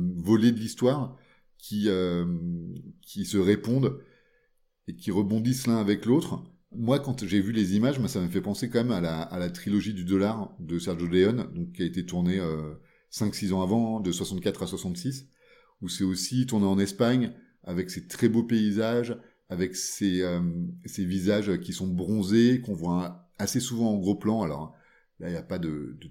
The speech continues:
très gros plans sur les yeux ou sur les, euh, ou sur les mains des, des personnages, mais quasiment. Jonas, je le verrais bien sorti d'un petit western de, euh, de Sergio Leone. Et je trouve qu'il y a ce, ce même côté, euh, voilà, ces, ces lumières très franches,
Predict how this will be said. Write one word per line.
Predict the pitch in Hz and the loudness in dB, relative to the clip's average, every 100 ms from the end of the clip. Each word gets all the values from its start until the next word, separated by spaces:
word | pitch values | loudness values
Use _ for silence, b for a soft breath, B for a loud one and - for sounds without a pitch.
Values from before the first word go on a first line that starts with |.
| - | -12
très | - 90 | -6 -2
gros | 85 87 | -2 -2
plans | 98 98 | -2 -2
sur | 90 | -2
les | 82 85 | -4 0
yeux | 92 | 0
ou | 104 | 0
sur | - 90 | 0 0
les, | 87 82 | 2 2
euh, | 82 b b b b _ - | -2 b b b b _ -8
ou | 90 87 | -6 -4
sur | 95 | -2
les | 90 | 0
mains | 90 104 | 2 4
des, | 95 92 | 4 2
des | 92 95 | 0 -2
personnages, | 104 131 135 | 0 0 2
mais | 107 - - _ _ - | 0 -2 -14 _ _ 2
quasiment. | 147 123 127 123 - B B B _ | 2 4 2 2 -2 B B B _
Jonas, | 82 92 98 127 - - - | -2 2 4 2 0 -8 -14
je | 78 | -6
le | 85 | -2
verrais | 87 85 | 2 2
bien | 85 107 | 2 0
sorti | 107 82 95 | 0 -4 -4
d'un | 92 85 85 | -2 -2 -2
petit | - | -2
western | 92 90 - 107 107 | 2 2 2 -2 0
de, | 85 | 0
euh, | 82 80 80 78 - - - | 2 0 -4 -8 -12 -14 -8
de | 87 | -4
Sergio | 87 85 87 | -2 0 2
Leone. | 90 107 139 - b b - | 4 4 2 -4 b b -12
Et | 87 | -8
je | |
trouve | 113 131 | -2 0
qu'il | - | 2
y | |
a | |
ce, | 101 92 90 | 2 2 0
ce | 101 | 0
même | 92 117 131 131 | 2 2 2 4
côté, | 131 131 123 131 | 4 6 4 6
euh, | 98 90 87 87 B B | 4 2 0 -4 B B
voilà, | 95 104 | 0 0
ces, | 101 98 92 90 | 0 0 0 -2
ces | - | -2
lumières | 90 95 104 107 101 85 | -2 0 2 2 0 2
très | 131 | 2
franches, | 123 120 123 135 - | 2 0 -2 -2 -8